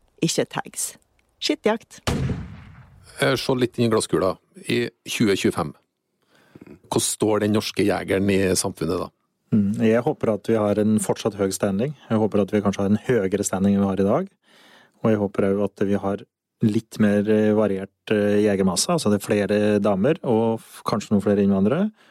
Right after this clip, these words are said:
Speaker 3: og flere unge folk som unngår den der forgubbinga. Den, den er alarmerende på noen jakter og storviltjakt,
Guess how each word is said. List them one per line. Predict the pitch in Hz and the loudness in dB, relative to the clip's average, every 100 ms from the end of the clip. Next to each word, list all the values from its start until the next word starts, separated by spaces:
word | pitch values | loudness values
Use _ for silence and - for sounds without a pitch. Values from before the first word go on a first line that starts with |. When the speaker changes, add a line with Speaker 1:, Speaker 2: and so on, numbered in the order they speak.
| _ - | _ -4
Speaker 3:
og | 117 | -4
flere | - 107 95 110 | 0 -2 0 0
unge | 113 101 95 104 | 0 2 0 0
folk | 98 | -2
som | - 107 107 113 - | 0 2 2 0 0
unngår | 101 98 98 104 | 2 2 4 4
den | 101 98 | 2 2
der | 98 | 0
forgubbinga. | - 101 92 95 160 214 - _ - | 0 0 2 2 2 -2 -8 _ -2
Den, | 104 110 107 - 113 | 0 0 -2 -4 0
den | 101 | 2
er | 131 | 2
alarmerende | 120 101 95 92 92 135 170 | 2 2 0 -2 0 0 0
på | 135 | 0
noen | 120 107 104 | 2 2 2
jakter | 95 - 104 101 | -2 -2 0 0
og | |
storviltjakt, | 98 123 104 95 120 151 - - | 0 0 0 0 -2 -4 -10 -20